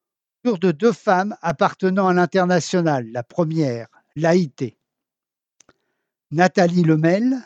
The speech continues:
ouvrière relieuse, et Elisabeth Mitrieff, envoyée par l'internationale à Paris sur proposition de Marx.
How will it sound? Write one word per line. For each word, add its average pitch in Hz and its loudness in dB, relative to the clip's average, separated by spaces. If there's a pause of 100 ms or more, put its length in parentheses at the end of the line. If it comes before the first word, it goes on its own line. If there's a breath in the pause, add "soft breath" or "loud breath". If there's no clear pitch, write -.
(540)
ouvrière 147 -2
relieuse, 175 -2 (1200)
et 208 0
Elisabeth 202 2 (100)
Mitrieff, 175 -2 (1000)
envoyée 180 2
par 151 0
l'internationale 160 -2
à 131 -2
Paris 170 -4 (640)
sur - -20 (120)
proposition 165 -4
de 156 0
Marx. - -8